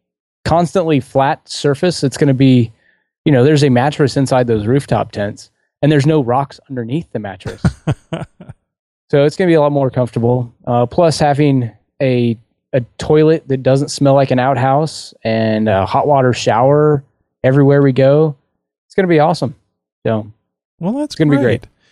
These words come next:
Speaker 2: So, so basically your plan was to make it miserable for these number of years prior to this Alaska,
Speaker 1: Right, right.
Speaker 2: Alaska move.
Speaker 1: Get them accustomed to the misery and then
Speaker 2: <laughs>
Speaker 1: say, "Hey, look at this! It's such a great idea." And I
Speaker 2: And,
Speaker 1: don't
Speaker 2: and
Speaker 1: have
Speaker 2: that,
Speaker 1: to pay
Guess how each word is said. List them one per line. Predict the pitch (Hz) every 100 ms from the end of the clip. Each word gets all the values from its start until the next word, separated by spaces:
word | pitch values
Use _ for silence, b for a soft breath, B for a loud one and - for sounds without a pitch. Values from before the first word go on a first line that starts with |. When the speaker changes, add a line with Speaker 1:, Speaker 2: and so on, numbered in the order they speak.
| _
Speaker 2:
So, | - 170 170
so | - 165
basically | 190 185 180 156 143
your | 131 131
plan | - 151 151 147
was | 127 123 117
to | 135
make | 127 -
it | 135
miserable | 143 135 151 147 147 120 120 117
for | - 120
these | 120 113
number | 131 139 147 139
of | 117
years | 123 123 117
prior | - 127 120 131 127
to | 123
this | 117
Alaska, | 120 113 123 127 127
Speaker 1:
Right, | 127 123 113 - -
right. |
Speaker 2:
Alaska | 127 135 - 131
move. | 127
Speaker 1:
Get | 131 127
them | 196
accustomed | 170 165 143 160 147
to | 151
the | 139
misery | 139 147 139 123 113
and | 117
then | 123 117
Speaker 2:
<laughs> | 135
Speaker 1:
say, | 123
"Hey, | 170 175
look | 156 160
at | 185
this! | - 247 -
It's | 160 -
such | 190 -
a |
great | 151 143 160
idea." | 160 160 190 202 107
And |
I | 110
Speaker 2:
And, | 156
Speaker 1:
don't | 127
Speaker 2:
and |
Speaker 1:
have | 156 160
Speaker 2:
that, | 185 -
Speaker 1:
to |
pay | 165 170